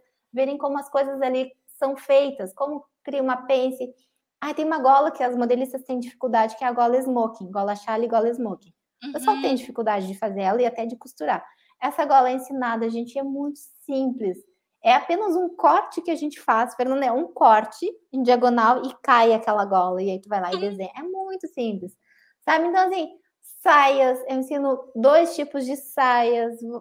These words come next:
Speaker 1: ah, manga, né? Então, e tudo que eu vou ensinando ali do básico, eu vou ensinando possíveis transformações.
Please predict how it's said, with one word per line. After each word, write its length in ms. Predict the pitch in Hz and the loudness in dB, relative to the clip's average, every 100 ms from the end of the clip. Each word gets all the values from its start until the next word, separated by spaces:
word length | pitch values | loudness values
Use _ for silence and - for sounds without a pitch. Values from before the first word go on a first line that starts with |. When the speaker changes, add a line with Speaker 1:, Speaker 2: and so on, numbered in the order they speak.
| - | -6
Speaker 1:
ah, 600 | 233 226 220 214 214 208 202 - | -2 0 0 -2 -4 -6 -8 -6
manga, 840 | 262 269 262 262 254 254 247 247 - _ _ 226 | -2 0 2 0 0 2 2 -2 -10 _ _ -4
né? 160 | 247 | -2
Então, 260 | 294 320 320 - | 0 0 -2 -8
e 100 | 285 | -6
tudo 240 | 330 466 | 0 0
que 60 | 453 | 0
eu 60 | |
vou 80 | 311 | -2
ensinando 500 | 269 269 233 214 226 | -2 -2 -2 -2 -2
ali 200 | 196 202 | -2 -2
do 140 | 185 185 | -4 -2
básico, 480 | 202 277 277 262 | 2 2 2 -4
eu 60 | 254 | -4
vou 240 | 254 247 - - | -2 -4 -4 -12
ensinando 500 | 262 269 262 254 277 - _ _ | -12 -6 -4 -4 -6 -10 _ _
possíveis 420 | - 269 285 302 294 | -10 -8 -6 -8 -8
transformações. 800 | 285 285 277 277 277 262 240 | -10 -6 -6 -6 -6 -8 -8